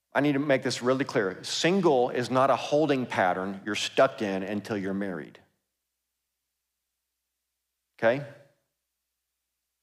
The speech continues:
Single is not a in the waiting room until you be-, can become a real adult by having a spouse. Might I remind you today that the most significant,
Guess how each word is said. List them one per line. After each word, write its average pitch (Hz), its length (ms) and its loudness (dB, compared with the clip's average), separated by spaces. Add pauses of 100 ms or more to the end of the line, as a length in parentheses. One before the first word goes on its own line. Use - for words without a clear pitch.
(280)
Single 147 420 2
is 123 180 0
not 120 240 4
a 107 200 2 (360)
in 131 80 0
the 120 80 2
waiting 127 320 2
room 104 400 -4 (240)
until 107 240 -2
you 110 140 0
be-, 92 180 -2
can 101 440 -8 (120)
become 107 320 -2
a 101 40 0
real 107 280 2
adult 101 440 2 (640)
by - 80 8
having 104 280 4
a 85 40 -6
spouse. - 500 -2 (1300)
Might 131 300 4
I 127 100 4
remind 123 540 2
you 98 180 -4
today 85 500 -6 (1120)
that - 100 -18
the 117 60 -4
most 113 220 4
significant, 135 580 0